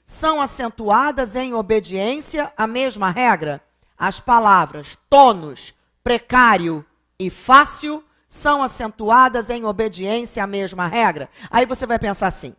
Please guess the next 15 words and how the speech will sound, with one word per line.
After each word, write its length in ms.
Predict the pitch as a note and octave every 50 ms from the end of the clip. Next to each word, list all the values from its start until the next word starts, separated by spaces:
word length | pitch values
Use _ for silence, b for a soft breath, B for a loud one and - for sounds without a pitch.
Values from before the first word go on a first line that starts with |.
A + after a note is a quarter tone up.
| _ _ _ _ _ _ _ _ _ _ _ _ _ _ _ _ _ _ _ _ _ _ _ _ _
tônus 440 | - G3 G#3 G#3 G#3 A3+ A#3+ A#3+
tem 160 | - - A3+ A#3+
acento, 540 | C4 - - - D#3 B2+ A2 F#2+ _ _ _
tá 120 | - D3 E3
certa. 540 | - - - A2 - - - - - - _ _ _ b b b b b b -
Precário 880 | - A3+ G3+ - _ _ - C4 C4+ C4+ C4+ B3 A3+ G3 F3 E3+ E3
também 320 | - - E3 E3 E3 F#3 F#3+
tem 160 | - G3+ F#3+
acento 440 | F#3 F#3 - - F3+ F3 F3 - G3+
no 140 | G3+ G3+
A, 180 | F3 C#3 C#3 A2+
tá 140 | A2+ - D#3
certa. 540 | E3+ - - C3 G#2+ F#2 - - - A#2+ B B C4 A#3+ F#3+ B -
E 520 | A3 A3 A3 G#3+ G3+ G3 F#3+ F3+ E3 D#3 D3 C3+ B2+ A#2+ _ _ _
fácil 600 | _ - C4 C4 C#4+ C4+ - - F3+ D3 C#3